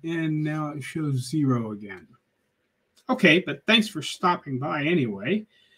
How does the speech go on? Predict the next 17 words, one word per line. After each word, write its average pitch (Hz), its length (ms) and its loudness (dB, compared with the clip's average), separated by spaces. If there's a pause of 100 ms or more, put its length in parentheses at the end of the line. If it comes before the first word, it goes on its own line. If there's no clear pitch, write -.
(500)
If - 220 0
you 160 160 4
arrive, 113 480 -2
go 147 140 -2
ahead 135 240 0
and 120 100 0
say 127 220 -6
hello. 113 540 -6 (200)
Let 143 140 -2
me 135 140 2
know 135 140 2
you 135 180 2
can 202 160 2
hear 160 240 4
me. 180 320 2 (1600)
Um, 131 680 4 (1600)
okay. 320 600 -2